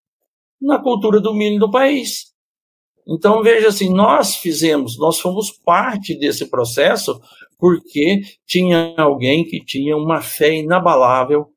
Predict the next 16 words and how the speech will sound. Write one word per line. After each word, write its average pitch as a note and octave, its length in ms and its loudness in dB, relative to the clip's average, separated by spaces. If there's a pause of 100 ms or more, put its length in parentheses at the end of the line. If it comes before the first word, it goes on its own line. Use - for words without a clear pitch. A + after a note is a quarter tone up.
(220)
que F#3+ 180 0
acreditava D#3+ 960 -2 (560)
e G3 80 2
fez - 720 -2 (180)
essa - 260 -2
coisa C#3 240 0
acontecer. - 540 -2 (540)
E D3+ 80 0
eu D#3+ 120 6
olho F3+ 200 4
na E3+ 80 2
minha F#3+ 200 4
bola E3+ 320 0
de D#3+ 100 -8
cristal D#3+ 480 -4
também. B2+ 420 -4